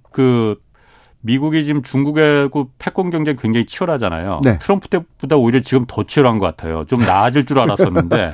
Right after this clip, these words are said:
Speaker 2: <laughs> 네.
Speaker 1: 그러면은 이것도 그러면 예를 들어서 의회가 공화당이 다 장악하면은
Speaker 2: 네.
Speaker 1: 어, 중국과의 패권 경쟁은 어떻게 더 치열해질 것으로 보입니까?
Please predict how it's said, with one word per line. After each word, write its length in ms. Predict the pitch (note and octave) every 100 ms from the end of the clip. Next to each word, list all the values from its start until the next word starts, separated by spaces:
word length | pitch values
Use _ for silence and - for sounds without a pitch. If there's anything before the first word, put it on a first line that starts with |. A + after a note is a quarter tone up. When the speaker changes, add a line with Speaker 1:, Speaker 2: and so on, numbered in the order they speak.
| -
Speaker 2:
<laughs> 0 |
네. 280 | B2 G#2+ E2 - _ _ - _ _
Speaker 1:
그러면은 800 | - D#3 E3 E3 E3 E3 D#3+ D3 B2 _ -
이것도 340 | C3+ F3+ F#3
그러면 240 | E3+ E3 C3+
예를 240 | C3+ D#3
들어서 200 | C#3+ D3
의회가 540 | B2+ C#3+ D3+ C#3+ C#3+ B2+
공화당이 420 | A#2 C3+ C3+ B2+
다 140 | B2
장악하면은 760 | A#2 G#2+ G#2+ - G2 F2+ G#2+ D#2
Speaker 2:
네. 200 | A2 E2+ - _ _ _ _ _
Speaker 1:
어, 200 | G2+ G2 F#2+
중국과의 460 | - D3+ E3 F3
패권 320 | C3+ D#3+ E3+ D#3
경쟁은 380 | D3 C3+ D#3
어떻게 240 | C#3 G#2+ -
더 180 | - A2
치열해질 560 | - F#3+ F3 D#3 C3+ -
것으로 580 | B2+ A#2 A#2 - A#2 G2+
보입니까? 1040 | A2 G2+ F#2 - - C3 D3+ D3+ D3 B2